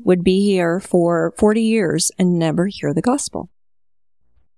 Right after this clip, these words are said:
The other thing I think that really stood out to me as you were sharing, Hedia,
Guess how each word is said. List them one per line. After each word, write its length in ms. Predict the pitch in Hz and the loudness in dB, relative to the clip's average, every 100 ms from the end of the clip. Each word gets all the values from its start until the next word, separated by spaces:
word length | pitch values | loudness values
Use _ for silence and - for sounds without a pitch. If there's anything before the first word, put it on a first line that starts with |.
| _ _ | _ _
The 140 | 180 202 | 0 2
other 180 | 240 262 | 2 0
thing 180 | 240 | 0
I 120 | 214 196 | 0 0
think 240 | 190 180 | 0 0
that 120 | - | 0
really 260 | 165 202 247 | 0 2 0
stood 220 | - 196 | -2 -2
out 160 | 175 - | -2 -2
to 120 | - | 0
me 80 | 175 | 0
as 180 | 170 - | 0 0
you 80 | |
were 100 | 170 | 0
sharing, 380 | 170 - 175 170 | 0 -2 0 0
Hedia, 360 | 175 180 165 | 0 0 0